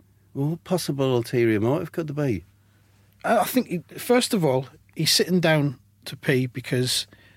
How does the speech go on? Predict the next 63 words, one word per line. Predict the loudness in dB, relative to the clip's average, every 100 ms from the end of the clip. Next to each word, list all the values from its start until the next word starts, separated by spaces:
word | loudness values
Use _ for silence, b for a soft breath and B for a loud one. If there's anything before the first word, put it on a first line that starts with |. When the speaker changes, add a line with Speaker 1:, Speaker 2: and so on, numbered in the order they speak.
| b b b _ _ -12
Speaker 2:
he |
thinks | -4 -2
he's | -2 0
better | 0 0
than | 2
the | 2
rest | 2 0
of | 0
us. | 0 -4 -8 _ _ _ _ -8
Speaker 1:
Mm, | -4 -4 -8 -8
but, | -6 -4
but | -2
no | 0
one | 0
can | -2
see | -4 -2
him, | 0 -2
Andy, | -6 -8 -12
presumably. | -12 -8 -8 -8 -12 -16 _ _ -2
Speaker 2:
Well, | -2
that's | -2 -2
why | 0
he's | 0
come | 0 0
out | 0
and |
told | 0 2 2
us, | 0
isn't | 0 0
it? | -2 -6 _ _ _ _ _ _
He | -2
wants | 2 2
us | 0 0
to |
know. | 2 4 2 -2 _ _
Speaker 1:
Right, | -2 0 0
and | 0 0 0
then | 0
Speaker 2:
He's | 4
hiding | 6 6 6
in | 4
plain | 4 2 4
sight. | 2 2 0 -4 _ _ b b b b b -2
Speaker 1:
I'm | 0 2
a | 0
better, | -2 -2 0 0 -4 0
I'm | 2 2 0
better | 0 0
than | 0 2
you, | 4 4 4
Speaker 2:
I'm | 2
a | 0
Speaker 1:
being | 2
Speaker 2:
better | 2 6
Speaker 1:
his | 6
Speaker 2:
man | 6 6
than | 4
you | 4 2
because | 0 -4 -4
I | -4
pee | -6 -2 0
sitting | 2 0 -2 -4
down. | -2 -4